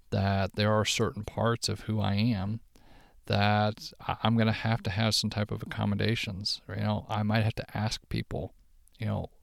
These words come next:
"What did you mean whenever you say this?" I, I might have to, like, let people know that, like, "Hey, I actually am engaged in this conversation, but I know that, you know, maybe it doesn't sound like I am." Or it's like, "Hey, I know I have a flat affect, but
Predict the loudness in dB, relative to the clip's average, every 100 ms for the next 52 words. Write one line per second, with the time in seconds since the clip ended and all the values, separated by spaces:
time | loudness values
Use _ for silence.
0 | -8 0 2 2 2 0 2 0 0 -2
1 | -4 -4 -2 -2 -4 -4 -2 -2 -2 -12
2 | -20 -20 -20 -20 -12 -6 2 4 4 4
3 | 2 2 2 2 2 0 0 -2 0 -2
4 | 0 0 2 2 0 -6 -8 -8 -6 -6
5 | -4 0 2 2 2 2 2 2 4 4
6 | 2 0 -2 -2 -2 -2 -2 -4 -2 -4
7 | -2 -4 -2 -2 0 0 0 0 2 0
8 | -2 -4 -14 -20 -20 -20 -14 -2 0 2
9 | 2 2 2 2 0 0 0 2 2 0
10 | -4 -6 -6 -6 -8 -8 -12 -8 -2 -2
11 | -2 -4 -2 0 2 4 4 4 4 0
12 | -2 0 0 0 -2 -4 -6 -8 -6 -6